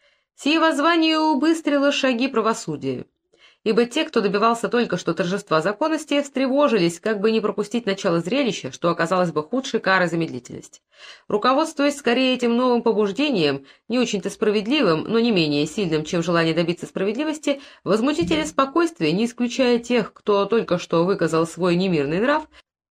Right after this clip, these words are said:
насочиняв заведомо ложных историй, заторопились прочь, предоставив обществу наслаждаться покоем, столь необходимым в ту опасную эпоху мятежей и революций,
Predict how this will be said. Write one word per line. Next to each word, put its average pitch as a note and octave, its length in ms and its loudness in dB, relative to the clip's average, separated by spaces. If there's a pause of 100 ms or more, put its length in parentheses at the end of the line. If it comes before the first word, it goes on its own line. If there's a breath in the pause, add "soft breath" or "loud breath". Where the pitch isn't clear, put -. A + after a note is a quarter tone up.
(140)
насочиняв C4 600 0
заведомо C4 460 2
ложных B3 480 0
историй, G#3 500 0
заторопились C#4+ 640 0
прочь, B3+ 400 0
предоставив F#3 600 0
обществу F3+ 440 -4
наслаждаться E3+ 640 0
покоем, B3 440 2
столь C#4 280 -2
необходимым A#3+ 720 0
в - 80 -16
ту A3+ 140 2
опасную G3+ 460 2
эпоху F#3+ 260 -2
мятежей F3 460 2
и F#3 140 0
революций, D#3+ 640 0